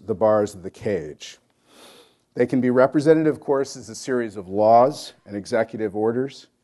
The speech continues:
beginning with the authorization of the use of military force, passed by Congress one week after September eleventh,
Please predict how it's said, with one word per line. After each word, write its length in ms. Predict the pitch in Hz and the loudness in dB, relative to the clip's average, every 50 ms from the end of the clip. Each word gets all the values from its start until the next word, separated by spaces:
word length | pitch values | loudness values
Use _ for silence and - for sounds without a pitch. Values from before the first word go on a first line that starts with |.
| _ _ _ _ _ _ _ _ _ _ - | _ _ _ _ _ _ _ _ _ _ -8
beginning 340 | 120 104 127 127 127 123 120 | -2 0 2 2 2 2 0
with 120 | 117 104 | 0 0
the 100 | 110 107 | 0 2
authorization 640 | 107 110 107 - 117 104 101 120 110 110 110 - 113 | 2 2 0 -2 -4 -4 -2 -2 -2 -2 -2 -6 -10
of 60 | 104 | -10
the 60 | 101 101 | -8 -6
use 200 | 98 98 - - | -8 -8 -10 -12
of 80 | 82 | -8
military 520 | 101 110 123 143 143 - - 147 143 143 143 | -2 2 4 4 4 4 2 2 2 2 0
force, 440 | - - 139 135 143 147 151 - | -2 -2 0 0 0 -2 -4 -8
passed 380 | - - 107 104 101 - - - | -14 -8 -6 -6 -6 -6 -8 -8
by 100 | 113 101 | -8 -8
Congress 500 | 98 - - 117 113 110 104 110 107 - | -8 -6 -6 -8 -6 -4 -4 -4 -6 -6
one 220 | 120 117 117 120 | -6 -8 -6 -6
week 260 | 113 117 120 120 123 - | -6 -6 -6 -6 -4 -4
after 300 | 117 113 107 - 110 101 | -6 -6 -6 -10 -14 -18
September 460 | - 104 98 - 117 107 104 101 101 | -16 -16 -14 -10 -8 -8 -6 -4 -4
eleventh, 560 | 98 101 107 113 117 131 127 123 - _ _ | -4 -2 -2 -2 -2 -2 -6 -8 -10 _ _